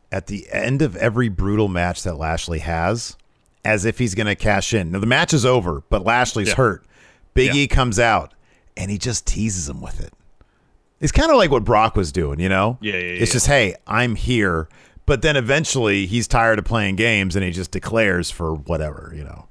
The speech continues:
Speaker 2: Mm-hmm, mm-hmm.
Speaker 1: Maybe Lashley has a good run until Mania. You give Big E that big Mania moment, you know?
Speaker 2: That'd be
Speaker 1: Some
Speaker 2: great.
Speaker 1: Kofi Mania type, you know, circular stuff there.
Speaker 2: Mm-hmm. That'd be
Speaker 1: So,
Speaker 2: pretty cool.
Speaker 1: yeah, Drew got the, uh, who is this? Says Ultra Star. So didn't Drew get that rub too? He got the Goldberg rub.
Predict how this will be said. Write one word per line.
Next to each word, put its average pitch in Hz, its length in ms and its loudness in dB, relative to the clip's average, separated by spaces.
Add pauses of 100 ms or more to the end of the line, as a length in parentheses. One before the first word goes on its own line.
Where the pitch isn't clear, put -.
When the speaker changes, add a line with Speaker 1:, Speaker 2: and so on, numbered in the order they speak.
Speaker 2:
Mm-hmm, 95 240 -10
mm-hmm. 107 240 -12
Speaker 1:
Maybe 107 240 0
Lashley 95 460 0
has 87 180 0
a 87 40 -2
good 82 200 -2
run 87 180 -2
until 85 240 -6
Mania. 85 380 -2
You 78 60 -6
give 78 200 -6
Big 82 220 -2
E 87 100 0
that 82 220 -2
big 82 160 -2
Mania 85 380 -4
moment, 73 440 -10
you 85 80 -2
know? 80 220 -4
Speaker 2:
That'd - 140 -10
be 85 60 -6
Speaker 1:
Some 85 80 -4
Speaker 2:
great. 107 280 -4
Speaker 1:
Kofi 92 280 -2
Mania 92 400 -2
type, 90 300 0 (220)
you 113 100 0
know, 87 100 -2
circular 87 520 -2
stuff 98 320 -2
there. 67 220 -12 (420)
Speaker 2:
Mm-hmm. 95 220 -12 (680)
That'd 87 120 -10
be 80 60 -10
Speaker 1:
So, 101 120 -4
Speaker 2:
pretty 82 120 0
cool. 131 100 2
Speaker 1:
yeah, 113 120 4
Drew 117 260 2
got 131 240 2
the, 117 180 4
uh, 98 380 2
who 107 160 2
is 87 140 -4
this? 82 180 -10
Says 87 360 -8
Ultra 95 300 -8
Star. 87 280 -2
So 95 100 -8
didn't 101 260 0
Drew 98 200 2
get 92 160 0
that 98 140 0
rub 95 220 0
too? 104 200 0
He 110 120 2
got 196 180 4
the 196 80 0
Goldberg 156 380 2
rub. 92 180 -6